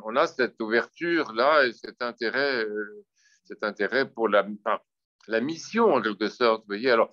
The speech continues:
ça ne veut, c'est pas du prosélytisme, je tiens à le dire, on ne va pas, euh, voler des fidèles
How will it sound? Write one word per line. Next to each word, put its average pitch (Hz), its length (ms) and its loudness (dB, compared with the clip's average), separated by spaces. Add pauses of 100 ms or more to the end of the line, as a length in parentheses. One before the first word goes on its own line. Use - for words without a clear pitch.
(120)
ça 123 160 0
ne 113 40 -2
veut, 127 100 2
c'est 139 160 -6
pas 143 140 4
du 123 120 -2
prosélytisme, 123 920 -6
je 104 80 -8
tiens 117 140 2
à 110 40 4
le 113 160 4
dire, 175 420 2
on 117 60 -8
ne 113 60 -12
va 117 120 2
pas, 139 320 0 (340)
euh, 113 400 -8
voler 170 600 4 (500)
des 139 180 -8
fidèles 139 640 2